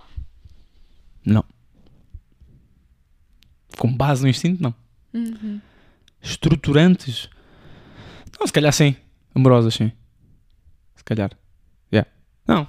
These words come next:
Speaker 1: se calhar não, sim. Sim, acho que é a única área, felizmente,
Speaker 2: E porquê que
Speaker 1: que
Speaker 2: será?
Speaker 1: haja alguma. Hã?
Speaker 2: Porquê que será? Porque eu, eh, vive bem, acho isto curioso, desculpa
Speaker 1: Uhum.
Speaker 2: interromper-te.
Speaker 1: Não, não,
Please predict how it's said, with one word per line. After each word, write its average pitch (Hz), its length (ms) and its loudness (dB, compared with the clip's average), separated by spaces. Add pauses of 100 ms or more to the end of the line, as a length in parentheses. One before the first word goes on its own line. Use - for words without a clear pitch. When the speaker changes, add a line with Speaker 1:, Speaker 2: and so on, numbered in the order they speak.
Speaker 1:
se 139 120 -6
calhar 135 200 4
não, 117 80 -2
sim. 107 180 -8 (220)
Sim, 110 280 -6
acho 120 140 -4
que - 80 -2
é 151 40 6
a 143 40 6
única 127 640 -2
área, 120 360 -2 (640)
felizmente, 120 520 -6 (200)
Speaker 2:
E 269 80 -2
porquê 294 320 -6
que - 80 -12
Speaker 1:
que - 60 -10
Speaker 2:
será? 131 120 0
Speaker 1:
haja 123 140 0
alguma. 117 360 -4 (300)
Hã? 143 160 0 (720)
Speaker 2:
Porquê - 180 -4
que - 80 -14
será? 208 420 -12 (1700)
Porque 220 220 -6
eu, 277 60 0
eh, 233 180 0
vive 226 220 -8
bem, 214 360 -6
acho 131 300 -2
isto - 240 -6
curioso, 247 800 0
desculpa 220 360 -4
Speaker 1:
Uhum. 202 120 -2
Speaker 2:
interromper-te. 202 560 -8
Speaker 1:
Não, 151 100 -2
não, 127 160 -2